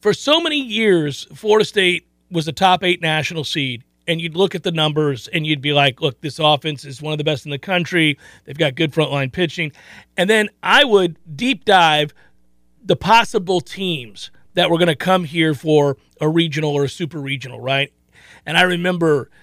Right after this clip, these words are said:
I'd sit back and I'd look and I'd be like, "All right, who, who do we best match up with?" And you would look at the other top eight national seeds and you'd be like, "Okay, outside of that group, let's look at regionally what they're gonna do."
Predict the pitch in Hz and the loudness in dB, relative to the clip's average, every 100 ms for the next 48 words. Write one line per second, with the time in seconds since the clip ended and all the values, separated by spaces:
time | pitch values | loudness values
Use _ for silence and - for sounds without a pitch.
0 | _ - 151 - 175 139 151 156 151 147 | _ -6 -6 -2 -4 0 4 4 2 -6
1 | 135 143 160 139 147 143 147 160 165 151 | -4 0 0 0 -6 -6 -4 0 0 0
2 | 208 285 180 254 294 202 151 165 151 160 | -2 -4 -4 -4 -4 -6 0 0 0 -2
3 | 160 135 170 147 226 311 320 233 190 208 | -4 -2 -4 -2 -4 2 2 4 4 4
4 | 170 170 165 160 156 170 156 165 156 160 | 2 2 2 2 2 2 2 0 -2 -2
5 | 151 180 160 - 160 160 156 143 156 151 | -4 -2 -6 -4 -4 -4 -6 -8 -6 0
6 | 151 156 139 147 185 202 - 202 180 185 | 0 0 -2 2 2 2 2 4 6 4
7 | - 170 175 165 180 175 190 185 147 175 | 2 2 2 2 -4 -4 -6 -6 -8 -8
8 | 165 165 175 170 160 151 151 | -6 0 0 0 -2 -2 -4